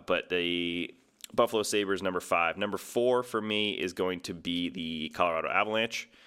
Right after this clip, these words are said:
They have the old Nordiques logo on the front. Um, very simple.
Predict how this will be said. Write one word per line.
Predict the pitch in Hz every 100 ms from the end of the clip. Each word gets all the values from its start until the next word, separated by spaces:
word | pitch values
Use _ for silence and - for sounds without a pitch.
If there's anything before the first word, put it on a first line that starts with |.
| - - - _
They | - 98
have | 92 87 87
the | 90 90 87 90 -
old | 107 104 95
Nordiques | 98 92 101 - - - -
logo | 95 95 98 101 101
on | 92
the | 90
front. | - 98 98 101 _
Um, | - 85 76 76 76 73 - _ _ _ _ _ _ - - _ -
very | 107 107
simple. | 101 113 101 101 98 -